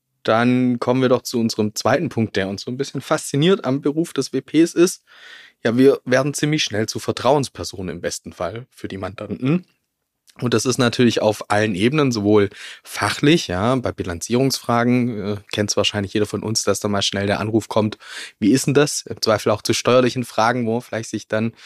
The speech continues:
als reiner W P nicht immer hundert Prozent auskennt und dann sagen muss, „Hm, äh, wir können mal nachfragen, ob da jemand anderes helfen kann.“ Hm, aber auch darüber hinaus geht's dann oft schnell zu Finanzierungsfragen,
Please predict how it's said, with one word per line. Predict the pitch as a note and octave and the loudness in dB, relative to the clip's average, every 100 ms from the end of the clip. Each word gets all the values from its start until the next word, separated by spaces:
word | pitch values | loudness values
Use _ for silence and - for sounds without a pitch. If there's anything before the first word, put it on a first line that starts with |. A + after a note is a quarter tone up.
| - - | -20 -14
als | - G#2 | -6 -2
reiner | G2+ A2+ A2 | 0 0 0
W | A2+ | -2
P | - B2 A#2+ - _ _ | 0 0 0 -4 _ _
nicht | A#2+ A#2+ | -2 2
immer | B2+ B2 | 4 6
hundert | C#3+ C#3 | 6 6
Prozent | C3 - F3 C#3 | 4 4 2 2
auskennt | B2+ D#3 - C#3 A#2+ | 4 2 0 -6 -4
und | |
dann | A#2+ | -2
sagen | A#2+ A2+ A#2+ | -2 -2 -2
muss, | A#2 | -2
„Hm, | C3+ D3+ C#3+ _ - - _ _ - | 0 0 -2 _ -20 -20 _ _ -10
äh, | A#2 A2+ | -4 -2
wir | A2 A2 | -2 -4
können | - A2+ | 0 2
mal | G#2+ A2 | 2 2
nachfragen, | G#2+ A2 A2+ - - A2+ G#2+ | 0 0 -2 -2 -2 -2 -2
ob | G2+ | -4
da | G#2 G2 | -2 -2
jemand | G2 A2 G#2+ | -2 -4 -4
anderes | - C#3 C3+ | 0 0 0
helfen | C#3+ C3 C3+ | -2 -2 -2
kann.“ | C3+ E3+ - _ - - - - _ - | 0 0 -4 _ -20 -20 -20 -20 _ -4
Hm, | C#3+ D3 | -2 -2
aber | - C#3 C#3 | 2 4 6
auch | D3+ | 4
darüber | - C#3+ D3 D3+ | 4 2 4 4
hinaus | C#3 C3+ D#3+ D#3+ - | 2 4 2 2 -2
geht's | - C3+ - | -2 -2 0
dann | C3+ | -2
oft | B2+ B2+ | -2 -4
schnell | - A#2+ A#2 | -2 0 0
zu | A#2+ B2 | -2 -4
Finanzierungsfragen, | C3+ B2 A#2 F#2 F2+ F2+ F2 - F#2 F2+ F#2 F#2+ | -2 0 -2 -4 -4 -4 -6 -6 -6 -4 -6 -8